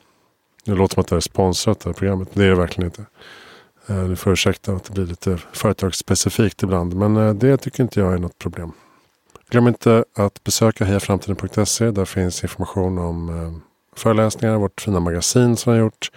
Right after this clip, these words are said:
eh, alla intervjupersoner i podden med bild och text och länkar. Och det finns även en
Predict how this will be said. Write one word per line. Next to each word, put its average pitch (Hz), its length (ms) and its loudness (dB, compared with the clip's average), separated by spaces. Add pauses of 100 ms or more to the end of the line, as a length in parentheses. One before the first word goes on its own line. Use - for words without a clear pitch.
(480)
eh, 104 220 -4
alla 98 120 2
intervjupersoner 98 640 0
i 90 40 0
podden 110 540 2
med 95 140 2
bild 107 280 2
och 98 80 -4
text - 440 -2
och 95 60 -2
länkar. 101 600 2 (100)
Och 92 200 -8 (100)
det 92 100 0
finns - 180 -4
även 87 220 2
en 87 400 0